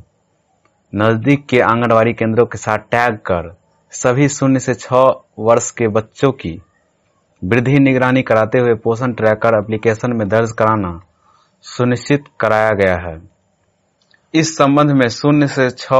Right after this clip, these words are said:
वर्ष आयु के सभी बच्चों की वृद्धि निगरानी करने के लिए ऑनलाइन पंजीकरण जिला प्रोग्राम पदाधिकारी के स्तर से पोषण ट्रैकर के वेबसाइट पर कराया जा सकता है। इस आयोजन का उद्देश्य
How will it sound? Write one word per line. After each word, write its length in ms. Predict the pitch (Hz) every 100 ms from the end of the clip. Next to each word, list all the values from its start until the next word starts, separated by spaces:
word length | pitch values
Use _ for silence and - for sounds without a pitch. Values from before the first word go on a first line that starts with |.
| 131
वर्ष 280 | 127 123 104
आयु 220 | 113 120
के 160 | 117
सभी 300 | 113 123 131
बच्चों 340 | 127 113 - 127
की 120 | 120
वृद्धि 440 | 110 113 113 123 117
निगरानी 460 | 110 110 110 120
करने 320 | 117 117 120 131
के 100 | 107
लिए 280 | 85 82 87 _ _ _ _ _ _ -
ऑनलाइन 420 | 127 131 127 127
पंजीकरण 720 | - 120 120 135 - 113 101 95
जिला 280 | 117 123 127
प्रोग्राम 440 | - 113 113 117
पदाधिकारी 540 | 110 110 110 110 110 113
के 140 | 107
स्तर 240 | - 123
से 240 | 110 - 82 - _ _ _ _ -
पोषण 280 | 113 - 120
ट्रैकर 400 | 117 117 123 117
के 120 | 117
वेबसाइट 420 | 107 107 113 107
पर 80 | 107
कराया 260 | 107 104 101
जा 160 | 98 98
सकता 340 | 95 - 85
है। 180 | 82 82 90 _ _ _ _ _ _ _ _ _ -
इस 200 | 156 156 -
आयोजन 440 | 123 127 123 135
का 120 | 123 113
उद्देश्य 600 | 110 120 117 - -